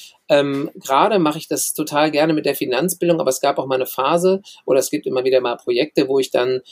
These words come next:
ähm, am Set beispielsweise von Bad Banks gewesen bin, wo ich dann auch wirklich super gerne, ähm, als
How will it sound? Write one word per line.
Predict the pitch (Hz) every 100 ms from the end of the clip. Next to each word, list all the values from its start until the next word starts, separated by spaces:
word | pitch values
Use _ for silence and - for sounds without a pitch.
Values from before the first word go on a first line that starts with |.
| - _
ähm, | 123 117 113 117
am | 113
Set | - 131
beispielsweise | - 123 - 131 123 131
von | 139 139
Bad | 131 170
Banks | 170 147 143
gewesen | - 143 147 139
bin, | 135 160
wo | 143 151
ich | -
dann | 196
auch | - - - -
wirklich | 190 196 165 151 -
super | - 190 - 143
gerne, | - 127 160 170 170 175 _ - _ -
ähm, | 135 135 135 139 - _ _ _ -
als | 127 - - -